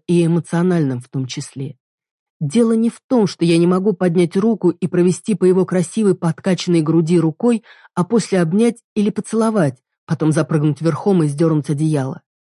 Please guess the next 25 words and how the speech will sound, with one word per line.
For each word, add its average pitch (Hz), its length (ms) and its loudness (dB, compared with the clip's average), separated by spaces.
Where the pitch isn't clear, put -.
Дело 208 320 0
в - 180 -10
том, 233 160 0
что 190 300 -2
мы 226 420 2
стало 208 440 -2
проходить 196 580 -2
через 190 300 0
мысленные 202 600 0
барьеры. 180 680 -2
Ушла 214 400 -4
лёгкость. 208 680 -4
Прежде 208 280 2
чем 214 200 -4
что-то 226 340 -2
сделать, 196 440 -2
я 202 100 2
теперь 208 260 -4
каждый 214 340 -2
раз 214 180 -2
думаю, 196 460 0
стоит 202 640 -2
ли, 185 180 -6
нормально 175 640 2
ли, 185 260 -2